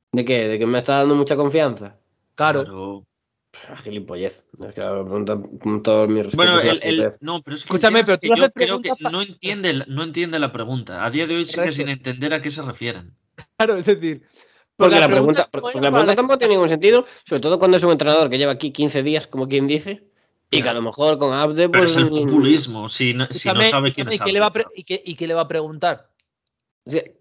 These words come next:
Speaker 3: Ya.
Speaker 1: qué esperabais que Abde dijera? No, es que tácticamente me, nos ha
Speaker 2: Literalmente
Speaker 1: ayudado
Speaker 2: sí.
Speaker 1: muchísimo.
Speaker 3: Claro.
Speaker 2: Literalmente
Speaker 3: Abde sobre
Speaker 2: sí.
Speaker 3: Congo.
Speaker 1: Ya, ya, pero Abde es una persona sincera y sabe que es mentira, entonces, <laughs> es que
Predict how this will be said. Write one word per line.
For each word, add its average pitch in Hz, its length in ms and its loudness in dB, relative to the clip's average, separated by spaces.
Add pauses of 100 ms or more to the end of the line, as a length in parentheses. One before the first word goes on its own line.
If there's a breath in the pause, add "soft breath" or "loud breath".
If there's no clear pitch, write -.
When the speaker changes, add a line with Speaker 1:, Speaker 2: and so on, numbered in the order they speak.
(160)
Speaker 3:
Ya. 120 160 -12
Speaker 1:
qué - 80 -2
esperabais 165 440 0
que 147 120 2
Abde 127 240 0
dijera? 123 360 -2
No, 110 200 -4
es 110 100 -8
que 101 180 -10
tácticamente 104 680 -10
me, 98 80 -14
nos 92 160 -20
ha 101 120 -20 (800)
Speaker 2:
Literalmente 104 460 0
Speaker 1:
ayudado 98 60 -4
Speaker 2:
sí. 98 260 -6
Speaker 1:
muchísimo. 110 560 -4
Speaker 3:
Claro. 117 540 -2 (100)
Speaker 2:
Literalmente 214 440 4
Speaker 3:
Abde 180 80 0
sobre 170 240 -2
Speaker 2:
sí. 117 40 0
Speaker 3:
Congo. 147 340 -4
Speaker 1:
Ya, 160 180 4
ya, 175 200 8
pero 151 140 8
Abde 160 160 8
es 170 80 6
una 180 120 8
persona 165 260 6
sincera 170 380 8
y 165 60 8
sabe 170 220 6
que 175 60 2
es 143 80 0
mentira, 147 360 6
entonces, 131 480 4
<laughs> - 0 -
es 180 160 6
que - 300 -8